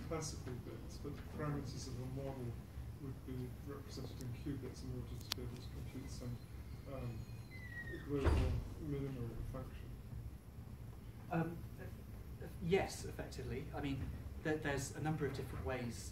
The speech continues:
Speaker 2: you could think about doing this, and, um, in the... Uh, the long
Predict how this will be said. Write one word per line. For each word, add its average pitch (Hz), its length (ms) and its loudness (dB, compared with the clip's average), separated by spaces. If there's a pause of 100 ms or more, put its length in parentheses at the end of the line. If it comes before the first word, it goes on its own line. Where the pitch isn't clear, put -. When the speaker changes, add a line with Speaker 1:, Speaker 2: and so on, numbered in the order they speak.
(100)
Speaker 2:
you 147 80 -2
could - 240 -4
think - 160 0
about 120 260 -2
doing 123 300 2
this, - 260 -2
and, 127 220 0 (680)
um, 135 180 4 (180)
in 156 240 4
the... 139 260 4 (1000)
Uh, 123 320 2 (440)
the - 80 2
long 139 280 4